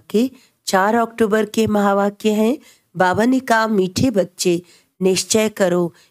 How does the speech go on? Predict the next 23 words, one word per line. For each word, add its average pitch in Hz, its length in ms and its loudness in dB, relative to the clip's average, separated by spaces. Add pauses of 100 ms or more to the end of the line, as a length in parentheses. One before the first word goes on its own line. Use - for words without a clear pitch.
(120)
कि 220 100 2
हम 233 260 2
आत्मा 180 520 -2
हैं, 185 360 -2 (340)
ये 233 160 2
हमारा 190 540 0
शरीर 180 580 -2
है। 175 300 -4 (380)
इसमें 180 580 0 (260)
साक्षात्कार 220 1000 -2
की 175 320 -8 (320)
कोई 277 160 2
बात 175 460 -2
नहीं। 170 420 -2 (320)
आत्मा 190 460 0
का 202 260 -2
साक्षात्कार 180 1040 -2
भी 202 320 0 (460)
हो 175 160 2
तो 185 440 -2 (200)
समझ 240 520 0
नहीं 185 340 2
सकेंगे।" 165 920 0